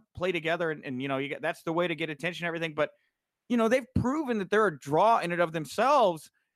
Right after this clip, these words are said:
If this thing really catches fire and, you know, ticket sales are flying, merchandise is flying, talent's banging down their door to be a part of it. I, I don't,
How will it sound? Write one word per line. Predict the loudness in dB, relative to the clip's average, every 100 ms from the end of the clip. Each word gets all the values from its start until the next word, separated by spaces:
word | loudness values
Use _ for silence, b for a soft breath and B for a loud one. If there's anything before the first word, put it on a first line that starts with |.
| -8
If | -4
this | -4 -4
thing | -4
really | 0 0 -2
catches | -4 -6 -6 -10
fire | -4 0 0 0
and, | 0
you | -2
know, | -4
ticket | -6 -10 -4
sales | -2 -2
are | -4
flying, | -6 -4 -2 -4
merchandise | -4 -6 -4 -2 -2 -4
is | -12
flying, | -6 -2 -2 -4 -6
talent's | -4 0 0 -2 -10 _ _ _ _ _ -20 -18
banging | -4 -2 0 0
down | 0
their | 0
door | 0 2 2
to |
be | 0 -4 -4
a |
part | -4 0 2
of | 2 0
it. | -2 -4 _ _ _ _ _ -20 -10 -6
I, | -2
I |
don't, | -2